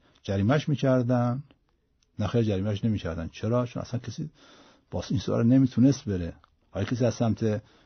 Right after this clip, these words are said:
چپ حرکت می‌کرد، با اسبش از سمت چپ می‌رفت، جریمه‌اش می‌کردن، می‌خوابوندن اسبش رو که تو چرا از سمت چپ رفتی؟ نه خیر، چرا؟ چون اصلاً مسئله مبتلا به نبود. امروز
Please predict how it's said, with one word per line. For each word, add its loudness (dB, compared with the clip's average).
چپ -2
حرکت -2
می‌کرد، 2
با -2
اسبش -4
از -4
سمت -8
چپ -4
می‌رفت، 0
جریمه‌اش 2
می‌کردن، 2
می‌خوابوندن 4
اسبش -2
رو 0
که 0
تو -4
چرا 2
از 2
سمت -4
چپ -2
رفتی؟ -8
نه -2
خیر، 0
چرا؟ -2
چون -4
اصلاً -4
مسئله -2
مبتلا -2
به 2
نبود. 0
امروز 4